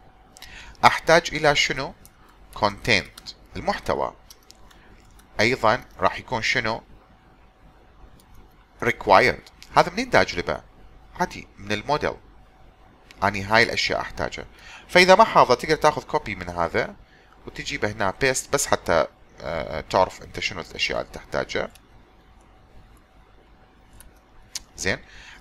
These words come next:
احتاج الى مثلًا يوزر اي دي، احتاج الى تايتل، احتاج الى كونتين، احتاج الى فوتو. اوكي،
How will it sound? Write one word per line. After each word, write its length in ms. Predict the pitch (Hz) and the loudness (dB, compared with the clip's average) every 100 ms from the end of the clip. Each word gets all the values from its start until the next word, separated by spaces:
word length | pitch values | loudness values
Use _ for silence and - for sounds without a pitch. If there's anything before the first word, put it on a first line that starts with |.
| - | -4
احتاج 440 | - 175 180 175 | 2 6 6 4
الى 180 | 131 135 | 0 2
مثلًا 360 | 131 135 95 92 | 2 0 -2 -2
يوزر 420 | 135 135 104 78 | -6 -4 2 4
اي 100 | 82 | 4
دي، 360 | 73 85 131 160 - - - | -2 -12 -14 -16 -20 -10 -8
احتاج 460 | - - 131 123 - | -8 -2 0 0 -4
الى 340 | 95 90 82 - - | 2 4 4 0 -6
تايتل، 680 | - 87 80 - 82 98 - - _ - - - | 2 2 2 -2 -2 -2 -6 -16 _ -20 -20 -6
احتاج 480 | - - 120 123 - | -6 -2 0 0 -2
الى 400 | 98 92 85 - - - | -6 0 2 0 -4 -6
كونتين، 580 | 101 98 - 92 123 - - - - - | -4 -4 -4 -4 -4 -12 -20 -20 -14 -12
احتاج 480 | - - 123 123 - | -10 0 0 0 -6
الى 320 | 98 90 82 - - - - | -4 0 0 -2 -12 -20 -16
فوتو. 540 | - 104 90 82 92 - _ | -2 0 0 -2 -2 -4 _
اوكي، 260 | - - 98 | -8 -2 -2